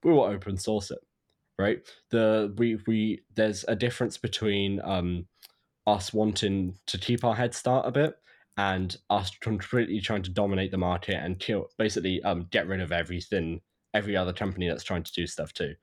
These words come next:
because that's just unfair, right? And also, it's not the way to grow a community or an e-, ecosystem,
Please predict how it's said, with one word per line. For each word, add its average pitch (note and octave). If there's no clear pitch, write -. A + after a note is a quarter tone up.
because G#2+
that's A2
just A2
unfair, F2+
right? F#2+
And F2
also, F#2+
it's F2+
not G#2+
the G2
way E2+
to F2+
grow E2+
a E2
community E2
or D2+
an E2
e-, D#2
ecosystem, E2